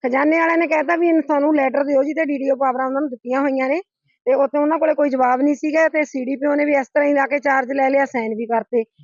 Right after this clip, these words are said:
ਫਿਰ ਇਹਨਾਂ ਦੇ ਸਾਈਨ ਸਕੈਨ ਹੁੰਦੇ ਨੇ ਜਿਨ੍ਹਾਂ ਕੋਲੇ ਡੀ ਡੀ ਓ ਪਾਵਰਾਂ ਹੁੰਦੀਆਂ ਨੇ, ਉਹ ਬਕਾਇਦਾ ਲੈਟਰ ਦੇਖਣੀ ਸੀ ਖਜ਼ਾਨੇ ਵਾਲੇ ਨੇ।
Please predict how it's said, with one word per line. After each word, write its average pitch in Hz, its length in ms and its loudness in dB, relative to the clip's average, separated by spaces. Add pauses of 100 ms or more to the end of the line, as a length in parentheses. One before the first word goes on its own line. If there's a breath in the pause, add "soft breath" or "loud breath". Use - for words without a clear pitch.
(120)
ਫਿਰ 285 280 0
ਇਹਨਾਂ 339 200 2
ਦੇ 370 80 2
ਸਾਈਨ 294 280 0
ਸਕੈਨ 269 360 -2
ਹੁੰਦੇ 269 300 2
ਨੇ 277 100 0
ਜਿਨ੍ਹਾਂ 285 200 0
ਕੋਲੇ 302 140 2
ਡੀ 269 140 -4
ਡੀ 254 80 -2
ਓ 262 80 2
ਪਾਵਰਾਂ 247 320 0
ਹੁੰਦੀਆਂ 233 360 -4
ਨੇ, 262 60 -2
ਉਹ 311 60 0
ਬਕਾਇਦਾ 262 320 0
ਲੈਟਰ 254 240 0
ਦੇਖਣੀ 302 320 -2
ਸੀ 285 100 -8
ਖਜ਼ਾਨੇ 269 360 0
ਵਾਲੇ 262 160 0
ਨੇ। 262 120 -4